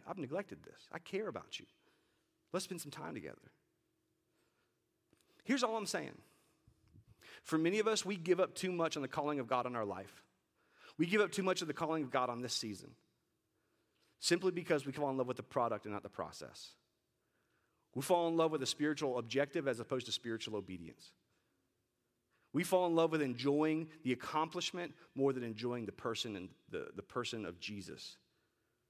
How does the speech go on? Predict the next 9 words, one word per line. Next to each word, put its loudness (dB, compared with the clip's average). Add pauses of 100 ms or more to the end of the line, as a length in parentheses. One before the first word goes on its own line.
(300)
and -6
the -6
work -2
that -8
he's -8
doing -6
in -8 (580)
our -10
lives. -16